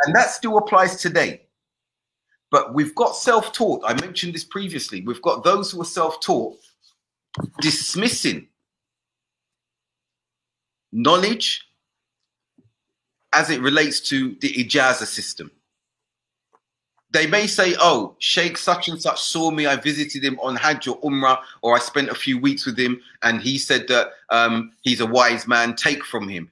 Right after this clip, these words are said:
He's a, he's an upcoming student, take from him." And they've taken that comment or compliment of the scholar as an ijaza to go and teach, to go and give dawah in the West. And basically, that,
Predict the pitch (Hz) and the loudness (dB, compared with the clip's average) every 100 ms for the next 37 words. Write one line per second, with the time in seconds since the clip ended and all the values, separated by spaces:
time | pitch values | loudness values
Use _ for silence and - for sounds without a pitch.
0 | _ 107 101 117 120 110 113 143 - 127 | _ -8 -6 -6 -4 -6 -2 -2 0 -4
1 | 117 117 - 131 113 113 - 151 147 127 | -2 -4 -6 -6 -6 -8 -4 -4 -4 -6
2 | 104 - - 160 180 196 - 240 - 214 | -8 -10 -4 -2 0 -2 0 -2 -2 -4
3 | 202 - _ 117 220 - - - 214 208 | -4 -10 _ 2 2 2 -4 -6 -2 0
4 | 131 92 - 127 - 214 214 165 139 127 | -2 -4 -8 -8 -2 -2 -2 -4 -4 -4
5 | 143 - 143 - 226 170 98 110 - _ | -8 -8 -6 -4 0 2 2 0 -6 _
6 | _ _ _ 156 143 147 131 175 196 170 | _ _ _ 0 0 0 0 4 4 4
7 | 107 101 - _ _ _ _ _ - 156 | 2 -2 -4 _ _ _ _ _ -4 0
8 | 156 147 143 156 104 - - - - 151 | 2 0 -4 -6 -6 -8 -8 -12 -8 -2
9 | 151 143 135 139 110 156 135 123 123 120 | 0 2 0 -4 -2 2 2 2 -2 -6
10 | 113 131 - - - _ _ _ _ _ | -4 -4 -4 -8 -12 _ _ _ _ _
11 | - 160 131 240 262 - 190 135 123 151 | -2 -2 2 0 2 -2 -4 -4 -2 -2
12 | 139 | -2